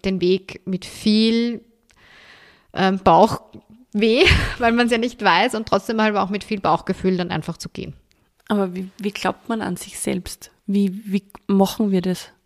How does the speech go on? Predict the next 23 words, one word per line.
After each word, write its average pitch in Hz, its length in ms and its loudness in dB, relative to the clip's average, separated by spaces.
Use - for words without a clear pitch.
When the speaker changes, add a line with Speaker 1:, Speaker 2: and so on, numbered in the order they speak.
Speaker 2:
Wie 202 80 -4
können 202 400 0
wir 190 80 0
das 190 180 -4
lernen? 185 480 0
Speaker 1:
Ja, 196 360 6
gute 196 200 2
Frage. 180 220 4
Ich 185 80 0
glaub, 180 160 0
da 196 80 2
kommt 190 240 0
viel 196 220 4
mit 202 260 2
von 196 320 4
seinem 190 340 4
ei-, 175 280 4
also 175 180 0
von 185 140 2
dem 180 80 2
eigenen 170 360 2
Umfeld, 208 380 0
von, 190 160 -2